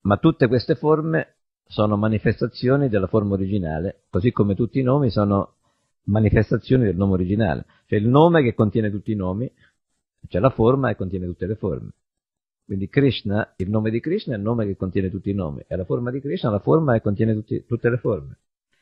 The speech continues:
Perché si manifesta in varie forme? Perché in accordo alle, al particolare divertimento,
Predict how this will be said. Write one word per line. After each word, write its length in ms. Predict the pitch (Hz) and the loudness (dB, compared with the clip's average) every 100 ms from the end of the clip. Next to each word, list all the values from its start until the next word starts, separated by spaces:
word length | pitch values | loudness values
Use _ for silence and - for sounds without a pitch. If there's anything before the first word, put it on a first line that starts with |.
| _ _ _ _ _ | _ _ _ _ _
Perché 240 | - 135 127 | -2 2 2
si 100 | 110 | 2
manifesta 420 | 101 95 98 101 | 2 2 0 0
in 60 | |
varie 180 | 85 85 | -2 -2
forme? 340 | 87 80 69 65 | 0 -2 -2 -4
Perché 260 | 85 127 | -4 0
in 120 | 117 | 0
accordo 460 | 107 - 135 120 110 | -2 -2 -2 0 0
alle, 920 | 104 98 95 95 95 92 85 50 - _ _ _ _ _ _ - | 2 0 0 -2 -2 -6 -10 -14 -20 _ _ _ _ _ _ -6
al 200 | 92 87 | -4 0
particolare 1040 | 98 - 101 104 101 107 104 101 95 - _ _ _ _ - - _ _ _ - | -2 0 0 4 6 8 6 6 4 0 _ _ _ _ -20 -20 _ _ _ -20
divertimento, 1120 | 85 98 104 92 104 98 107 76 - 57 | -4 2 4 4 2 2 4 2 -4 -8